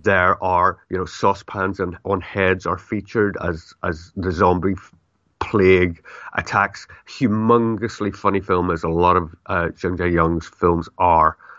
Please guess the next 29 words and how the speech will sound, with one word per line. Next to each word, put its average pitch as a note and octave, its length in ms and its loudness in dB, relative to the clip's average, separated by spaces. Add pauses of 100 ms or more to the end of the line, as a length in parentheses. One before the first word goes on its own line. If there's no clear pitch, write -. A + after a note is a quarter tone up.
(160)
But, E2 300 2 (160)
you G2 80 0
know, D#2+ 200 -2
if F#2 140 0
you've D#2+ 140 -4
got F#2 140 2
Amazon E2 340 -2
Prime E2 260 -4
and E2 80 -6
you're D#2+ 80 -4
looking E2 220 -4
for E2+ 200 -8
some - 400 -2 (200)
two F2+ 240 0
hours F2 240 4
of E2 140 -6 (640)
silly, G#2 600 -2
deliberately A#2 760 -4
silly F#2 480 -4
escapist - 760 -8
fun, F2 400 0 (340)
check E2+ 300 -4
it E2 80 -4
out. E2 160 0 (100)
It's E2+ 220 -16
well E2 160 -4
worth E2 200 -12
looking D#2+ 220 -10
at. D#2 80 -12